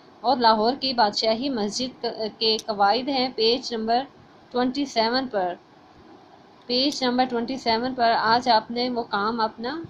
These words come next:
याद करके लिखना है। बादशाही मस्जिद का सवाल नंबर तीन आपकी बुक में है।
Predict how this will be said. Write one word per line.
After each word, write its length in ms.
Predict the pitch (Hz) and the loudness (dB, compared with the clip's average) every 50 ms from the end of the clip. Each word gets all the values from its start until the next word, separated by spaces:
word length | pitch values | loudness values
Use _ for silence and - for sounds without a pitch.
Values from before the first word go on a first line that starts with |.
| - 214 | -4 2
याद 280 | 208 202 208 220 - | 4 4 4 4 2
करके 280 | - 226 226 - 262 269 | -2 -8 -6 -4 -4 -2
लिखना 400 | 247 208 196 - 202 196 190 196 | -2 -2 -4 -4 -6 -6 -6 -2
है। 200 | 202 202 190 170 - - - - - - - - - - - - - - - - - - - - - - - - - - | -2 -2 -2 -4 -6 -14 -20 -20 -20 -20 -20 -20 -20 -20 -20 -20 -20 -20 -20 -20 -20 -20 -20 -20 -20 -20 -20 -16 -4 2
बादशाही 340 | 220 240 240 - 277 277 311 | 2 4 4 4 2 2 2
मस्जिद 280 | 302 285 254 - 262 240 | 2 0 0 0 0 2
का 80 | 262 - | 2 2
सवाल 320 | - 254 214 202 220 262 | 2 2 4 4 4 4
नंबर 220 | 285 269 262 277 254 | 0 0 0 -2 -2
तीन 260 | - 247 254 269 269 | -2 -4 -2 0 2
आपकी 260 | 247 247 247 - 269 | 2 0 0 -2 -6
बुक 240 | 233 202 208 - - | -4 -6 -6 -6 -6
में 100 | 262 277 294 | -6 -4 -4
है। 580 | 277 285 277 285 302 302 - - - 240 240 | -2 -2 -4 -4 -6 -8 -12 -16 -14 -12 -12